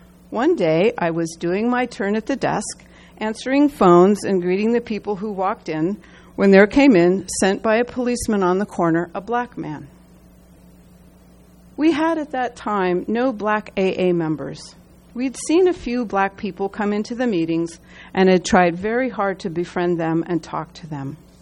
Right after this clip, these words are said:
But they did not stay with us.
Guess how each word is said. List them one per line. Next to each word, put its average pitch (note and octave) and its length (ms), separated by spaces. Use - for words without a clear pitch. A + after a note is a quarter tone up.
But G#3+ 100
they C4+ 140
did E4 200
not D4+ 200
stay A3 180
with E3+ 200
us. C3+ 200